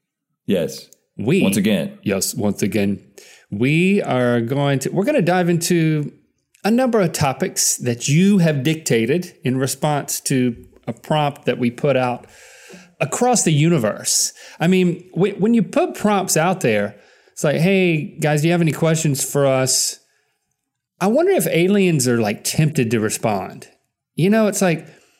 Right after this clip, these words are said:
Speaker 2: if there are aliens with the capacity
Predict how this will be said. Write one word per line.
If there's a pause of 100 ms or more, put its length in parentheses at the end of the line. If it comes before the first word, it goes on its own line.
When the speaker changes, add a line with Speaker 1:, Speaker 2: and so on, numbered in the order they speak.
(140)
Speaker 2:
if
there
are
aliens
with
the
capacity